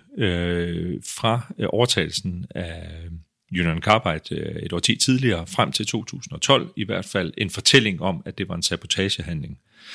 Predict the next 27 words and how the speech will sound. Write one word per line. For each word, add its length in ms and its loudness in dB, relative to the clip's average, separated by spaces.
Og 80 2
det 60 12
er 40 12
også 160 8
noget, 120 8
man 120 2
ser 260 6
tit. 380 2
Altså, 180 0
det 160 0
kan 120 -6
være 160 2
sådan 140 0
en, 100 0
det 140 -2
kan 100 -4
være 80 4
meget 200 2
bekvemt 640 2
for 240 -4
en 100 -4
organisation 720 -2
at 80 -10
pege 400 0
på 200 -4
en 100 -2
bevidst 520 4